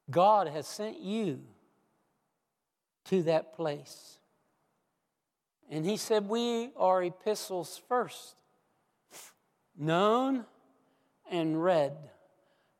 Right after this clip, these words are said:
by all men." You may be the only Jesus that they'll ever see.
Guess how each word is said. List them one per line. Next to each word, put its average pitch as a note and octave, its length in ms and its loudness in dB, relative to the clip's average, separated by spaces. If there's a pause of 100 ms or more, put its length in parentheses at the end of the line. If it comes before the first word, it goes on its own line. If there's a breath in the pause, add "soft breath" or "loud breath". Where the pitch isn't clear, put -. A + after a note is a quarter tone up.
by D#3 160 2
all C#3+ 220 0
men." C#3+ 420 -8 (4000)
You E3+ 160 -4
may F#3+ 200 2
be F3+ 200 -2
the F3 160 0
only F3+ 240 0
Jesus C#3 560 -8
that D3 200 -14
they'll C#3+ 200 -2
ever C3+ 240 -6
see. E3 340 -14